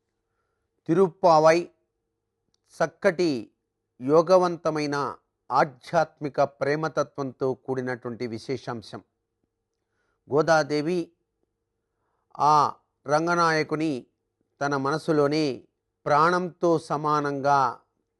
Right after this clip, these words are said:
ప్రేమ మాధురి తత్వంలో భక్తి భావన స్ఫూర్తితో చక్కగా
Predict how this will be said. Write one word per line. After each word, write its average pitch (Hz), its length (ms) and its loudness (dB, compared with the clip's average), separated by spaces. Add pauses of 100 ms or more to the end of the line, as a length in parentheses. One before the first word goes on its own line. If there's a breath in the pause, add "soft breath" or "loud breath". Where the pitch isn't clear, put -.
ప్రేమ 160 420 -2
మాధురి 143 640 -2
తత్వంలో 135 680 -2 (1120)
భక్తి 151 400 -2
భావన 156 540 0
స్ఫూర్తితో 160 920 -2 (560)
చక్కగా 175 920 0